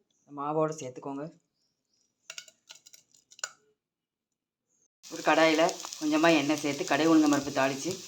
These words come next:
சின்ன வெங்காயமா நான் கொஞ்சமா கட் பண்ணி போட்டிருக்கேன். இதை வந்து நாம இப்ப இந்த மரவள்ளி கிழங்கு தோசை மாவுல சேர்த்துக்கிட போறோம். கடுகு உளுந்தம் பருப்பு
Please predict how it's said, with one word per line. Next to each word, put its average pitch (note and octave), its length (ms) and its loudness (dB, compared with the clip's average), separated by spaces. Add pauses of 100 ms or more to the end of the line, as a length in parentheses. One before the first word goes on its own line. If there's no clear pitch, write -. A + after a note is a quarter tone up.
(420)
சின்ன F3 220 4
வெங்காயமா D#3 400 6
நான் D3+ 100 0
கொஞ்சமா C#3 320 0
கட் C3+ 160 -2
பண்ணி C#3+ 200 2
போட்டிருக்கேன். C3+ 380 -4 (1400)
இதை D#3+ 160 0
வந்து E3 200 6
நாம D#3+ 240 6
இப்ப D3+ 160 -2
இந்த E3+ 140 2
மரவள்ளி D3 320 2
கிழங்கு D3 260 0
தோசை C#3+ 280 0
மாவுல C3+ 260 0
சேர்த்துக்கிட C#3 400 -4
போறோம். C3+ 240 -4 (1080)
கடுகு F3+ 220 0
உளுந்தம் D#3+ 240 2
பருப்பு D3+ 180 -6